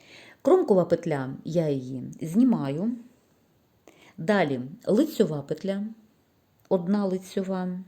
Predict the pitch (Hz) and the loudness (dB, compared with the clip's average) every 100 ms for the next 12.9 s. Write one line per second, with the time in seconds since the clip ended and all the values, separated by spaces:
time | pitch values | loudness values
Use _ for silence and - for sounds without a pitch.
0 | _ _ _ _ _ - - - 214 170 | _ _ _ _ _ -20 -18 -12 -6 0
1 | 208 339 226 214 214 202 208 202 214 196 | 6 8 8 6 8 6 6 4 4 4
2 | 165 - 175 196 - 226 214 214 165 151 | 4 2 2 2 4 4 6 6 4 2
3 | 165 190 165 - 143 139 139 160 190 175 | 0 0 -2 -4 -2 -2 -2 0 2 2
4 | 156 180 233 - - - _ - 220 175 | 0 0 0 -2 -12 -20 _ 6 6 6
5 | - 170 151 143 - 160 196 294 220 170 | 0 -2 -2 -6 -6 0 6 6 6 2
6 | 170 185 190 - - 202 226 - 214 - | -2 -6 -8 -18 0 0 0 -2 -2 -2
7 | 147 139 151 _ _ - 190 190 151 151 | -6 -6 -10 _ _ -2 2 2 0 -2
8 | 139 156 214 277 320 - _ _ - 330 | -2 2 4 4 2 -4 _ _ 0 2
9 | 403 - _ _ _ _ _ _ 156 151 | 2 -2 _ _ _ _ _ _ -14 -4
10 | 175 180 185 226 285 - 240 240 - 285 | 0 2 2 2 0 0 -2 -4 -2 2
11 | 359 240 - 151 156 180 175 - 165 156 | 4 2 0 -4 -2 -2 -4 -4 -2 0
12 | 165 - 160 156 - 165 151 143 | -2 -4 -8 -10 -8 -10 -6 -6